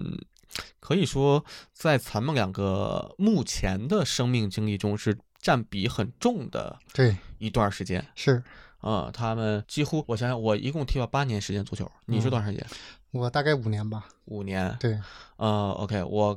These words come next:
Speaker 1: 刚刚过了三十一岁生日，也就是说八年，
Speaker 2: <laughs>
Speaker 1: 我超过四分之一的时间
Speaker 2: 嗯。
Speaker 1: 是在踢足球。我不知道为什么突然感觉很唏嘘，<laughs> 我的，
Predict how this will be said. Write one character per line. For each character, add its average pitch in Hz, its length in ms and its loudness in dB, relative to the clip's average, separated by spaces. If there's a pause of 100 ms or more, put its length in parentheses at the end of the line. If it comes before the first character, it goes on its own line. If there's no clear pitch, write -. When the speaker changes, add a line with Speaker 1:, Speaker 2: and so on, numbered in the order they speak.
Speaker 1:
刚 139 240 0
刚 139 260 0
过 131 220 0
了 104 100 0
三 120 220 -2
十 117 80 -2
一 120 60 -2
岁 117 120 0
生 117 160 -2
日， 98 120 -2
也 92 120 -2
就 110 140 0
是 107 100 0
说 113 320 0 (840)
八 120 180 6
年， 98 180 4 (100)
Speaker 2:
<laughs> - 60 -10
Speaker 1:
我 101 380 2
超 - 260 0
过 180 120 4
四 - 140 -4
分 107 120 0
之 107 100 -2
一 110 80 2
的 104 80 -2
时 98 120 -4
间 107 120 -6 (180)
Speaker 2:
嗯。 104 300 0
Speaker 1:
是 98 140 -6
在 101 100 0
踢 107 120 -4
足 101 100 0
球。 101 160 -8 (720)
我 123 80 -2
不 127 120 2
知 202 60 6
道 240 60 2
为 254 60 2
什 196 40 2
么 208 60 0
突 208 140 0
然 220 80 4
感 180 100 6
觉 180 60 6
很 165 140 2
唏 151 200 0
嘘， - 160 2
<laughs> 170 960 6
我 135 160 6
的， 156 220 4